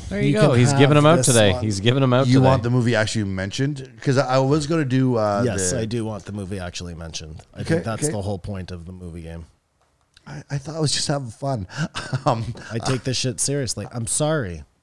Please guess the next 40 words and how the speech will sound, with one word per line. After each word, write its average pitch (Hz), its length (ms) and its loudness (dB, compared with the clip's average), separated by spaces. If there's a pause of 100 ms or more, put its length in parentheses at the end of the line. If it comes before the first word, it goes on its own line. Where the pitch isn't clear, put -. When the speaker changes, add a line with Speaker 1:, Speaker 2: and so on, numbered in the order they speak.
(260)
Speaker 3:
have 131 120 6
you 147 100 8
seen 143 180 4
the 156 80 4
Ethan 135 280 2
Speaker 2:
Matt, 156 280 0 (540)
Speaker 1:
You're 180 260 4
a - 20 6
real 220 220 6
problem 104 420 6
today, 87 280 -2
you 87 60 0
know 98 100 2
Speaker 2:
look 196 120 6
Speaker 1:
that? 254 60 4
Speaker 2:
at 233 100 2
the 233 100 2
camera. 135 440 0
Don't 135 240 -2
look 135 160 -2
at 104 80 -6
me 107 120 -6
anymore. 92 460 -8 (320)
Look 127 160 -6
in 117 80 -2
the 113 80 -4
camera. 87 320 -12
Speaker 1:
No, 160 140 2
that's 123 300 0
fucking 151 380 0
weird. 101 320 2 (520)
Speaker 2:
<laughs> - 480 -18
Speaker 1:
I'm 131 160 2
talking 135 400 2
to 101 60 2
you. 90 300 -2 (280)
I'm 117 140 -2
angry 107 400 0
at 85 100 -8
you. 78 180 -4